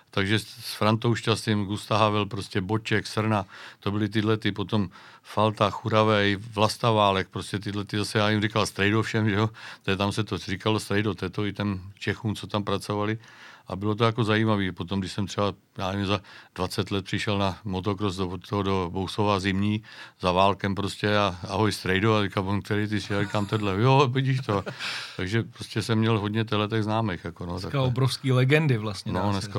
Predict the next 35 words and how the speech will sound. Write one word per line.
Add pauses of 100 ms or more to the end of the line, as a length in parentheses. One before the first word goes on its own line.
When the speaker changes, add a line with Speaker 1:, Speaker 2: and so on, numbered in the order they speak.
Speaker 1:
obrovský
legendy,
no. (260)
Speaker 2:
Když (300)
se
posuneme
trošičku
dál,
eh, (600)
asi
to
tak
je, (400)
eh, (920)
že
jsi
měl
daný
ty
auta,
nebo
tam (760)
si
řešil
ještě
třeba
nějaký (300)
jiný
obor,
do
kterého
by
ses,
eh, (460)
pustil?